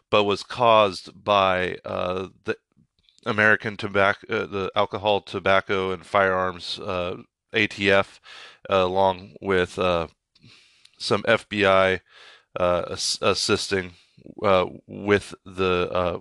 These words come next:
with, with the siege. Uh, the siege lasted fifty-one days, uh, which was initi-, uh, initiated by the F B I. Uh, A T F also, uh, was involved as well. Uh, the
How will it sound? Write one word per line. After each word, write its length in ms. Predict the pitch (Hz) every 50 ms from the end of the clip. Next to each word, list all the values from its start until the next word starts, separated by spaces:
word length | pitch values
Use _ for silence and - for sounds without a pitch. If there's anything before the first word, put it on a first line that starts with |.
| - _ _
with, 160 | 101 98 90
with 180 | 82 98 -
the 80 | - 95
siege. 480 | - - - 110 98 95 95 - - - - - - - - - - - - -
Uh, 200 | 92 98 98 92
the 100 | 92 95
siege 260 | - - 113 104 90 92
lasted 400 | 95 101 101 95 - - 95 -
fifty-one 520 | - 107 98 - 98 95 98 98 95 92
days, 580 | 87 101 98 98 98 98 95 90 - - - - _ _ _ - -
uh, 220 | - 95 90 90
which 200 | 92 95 95 -
was 140 | - 98 85
initi-, 400 | 95 95 104 107 - - - -
uh, 140 | - 101 -
initiated 540 | - 107 107 110 101 - 104 98 95 90 85
by 180 | 92 92 92 90
the 100 | 85 -
F 160 | 90 - -
B 140 | - 92 92
I. 180 | 87 87 87 87 - - - - - - - - _ -
Uh, 160 | 87 90 87
A 140 | - 90 98
T 180 | - - 95 95
F 160 | 90 85 92
also, 480 | 87 87 85 - - 92 87 87 87 -
uh, 360 | - - 95 87 87 90 - 90 - _ _ _ _ _ _ _ _ _ - _ - 98
was 280 | 92 92 95 90 80 -
involved 400 | 95 82 82 92 90 87 82 87
as 120 | 87 - -
well. 400 | 95 101 101 101 101 98 95 - - - - - - - _ _
Uh, 540 | - 101 95 92 90 85 87 85 85 82 - _ _ _ _ _ _ _
the 420 | - 98 98 95 90 90 87 90